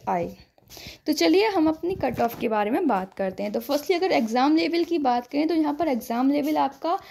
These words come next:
ना ईजी था ना टफ था, हम इसे मॉडरेट मीडियम लेवल का बोलेंगे। तो हम जनरल की बात करें, अगर, अगर आप जनरल कैटेगरी से बिलोंग करते हो और आपका जो स्कोर है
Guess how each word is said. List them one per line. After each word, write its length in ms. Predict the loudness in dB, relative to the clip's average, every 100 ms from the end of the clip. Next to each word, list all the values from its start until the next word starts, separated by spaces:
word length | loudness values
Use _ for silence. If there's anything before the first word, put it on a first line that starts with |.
| -20 -20 -20 -4
ना 200 | -2 0 0
ईजी 300 | 0 2 2
था 180 | 2 2
ना 100 | 0 0
टफ 180 | -2 -4
था, 280 | -6 -6 -4
हम 220 | 2 4
इसे 280 | 4 0 -2 -2 -6 _ -2
मॉडरेट 600 | 2 2 2 2 2 4
मीडियम 400 | 2 2 2 2
लेवल 280 | 2 0 -4
का 220 | -4 -4 -2
बोलेंगे। 640 | 0 0 -2 -4 -6 -8 -12 _ -20 -20 _ _ _ _ -8 2
तो 100 | 4
हम 100 | 4
जनरल 300 | 4 2 2
की 140 | 2
बात 300 | 2 2 0
करें, 200 | 0 -2
अगर, 320 | 0 0 0 -4 -18 -14 -6
अगर 240 | 0 0
आप 160 | 0 0
जनरल 260 | 0 0
कैटेगरी 420 | 2 0 0 -2 0
से 100 | -2
बिलोंग 300 | 0 -2 -2
करते 300 | -2 -4 -2
हो 160 | 0 2
और 260 | 2 0 0
आपका 360 | 0 -2 -2 -2
जो 160 | -2
स्कोर 360 | -4 -2 0 0
है 320 | 0 0 -2